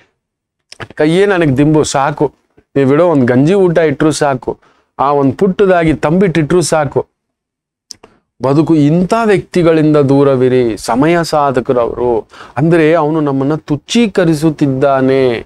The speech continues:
ನಮ್ಮನ್ನ ತುಂಬಾ ಕೆಳಮಟ್ಟಕ್ಕೆ ದೂಡುತ್ತಿದ್ದಾನೆ, ನಮ್ಮಲ್ಲೊಂದು ಅಭದ್ರತಾ ಭಾವನ ದೂಡುತ್ತಿದ್ದಾನೆ. ಗೊತ್ತೇನೋ ಇದು, ಇದು, ಇದು ಏನ್ ಬ್ರ್ಯಾಂಡ್ ಗೊತ್ತೇನೋ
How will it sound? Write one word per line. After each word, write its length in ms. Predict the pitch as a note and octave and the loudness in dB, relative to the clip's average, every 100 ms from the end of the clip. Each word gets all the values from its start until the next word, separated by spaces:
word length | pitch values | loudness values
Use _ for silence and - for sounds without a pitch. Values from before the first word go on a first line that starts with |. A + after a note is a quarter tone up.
| _ _ - - - | _ _ -20 -16 -2
ನಮ್ಮನ್ನ 260 | C3+ D#3 D3 D3 | 0 2 0 0
ತುಂಬಾ 220 | E3+ F#3+ - | 0 0 -2
ಕೆಳಮಟ್ಟಕ್ಕೆ 520 | C#3+ E3 F#3+ G3 D#3 D3+ | -2 0 0 0 0 0
ದೂಡುತ್ತಿದ್ದಾನೆ, 580 | C#3+ C#3+ C3+ C3 C3 B2+ G#2 - - - A#2+ | 0 -2 -2 0 0 0 -4 -8 -20 -8 -2
ನಮ್ಮಲ್ಲೊಂದು 540 | C#3 F3 F3+ D#3 D3 B2 | 0 2 2 2 2 0
ಅಭದ್ರತಾ 580 | A2 F3 F#3 A3 A3 G#3+ G3 F3+ | 0 0 0 -2 -2 0 0 0
ಭಾವನ 340 | F3 E3 D#3+ D#3+ | 0 0 0 2
ದೂಡುತ್ತಿದ್ದಾನೆ. 680 | D3 D3 C3+ C#3 B2+ C3+ C3 C3 | 2 0 -2 -2 0 0 0 0
ಗೊತ್ತೇನೋ 400 | F3 - A3+ A#3+ C4+ - _ - _ - | 0 0 0 0 -2 -6 _ -20 _ -4
ಇದು, 140 | D#3 E3 D3 D#3 | 0 2 2 2
ಇದು, 120 | E3 F3 F#3+ | 2 2 2
ಇದು 100 | E3+ E3+ | 2 0
ಏನ್ 120 | B3+ C#4+ | 0 0
ಬ್ರ್ಯಾಂಡ್ 240 | A3 B3 G#3+ | 0 0 0
ಗೊತ್ತೇನೋ 320 | G3 A3 G3+ | 0 0 0